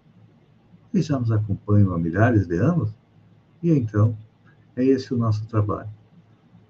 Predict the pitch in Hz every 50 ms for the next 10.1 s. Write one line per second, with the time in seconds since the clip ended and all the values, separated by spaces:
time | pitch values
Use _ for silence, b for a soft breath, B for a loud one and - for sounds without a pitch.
0 | _ _ _ - - 98 104 101 98 - - 117 110 110 107 - - 92 90 104
1 | 117 123 127 120 110 120 127 120 110 107 107 - - _ _ _ _ _ _ -
2 | - 151 131 113 104 95 90 87 85 - - - _ _ _ _ _ _ _ _
3 | _ _ _ - 101 95 82 - - - 98 85 85 82 85 90 101 98 82 82
4 | - - _ _ _ _ _ - - _ _ _ _ _ _ _ _ - _ _
5 | _ _ _ _ _ _ 247 247 247 - 247 165 120 113 107 107 107 - - _
6 | _ _ _ _ _ - 104 104 101 101 98 98 95 - - 123 123 131 127 110
7 | 101 110 - - - - _ _ _ - _ _ _ _ _ _ - 254 190 127
8 | 110 107 - 120 107 104 - - - 107 104 - - - - 123 117 104 98 92
9 | 85 98 90 85 85 90 87 80 - 101 90 87 101 98 - - - 139 143 127
10 | 104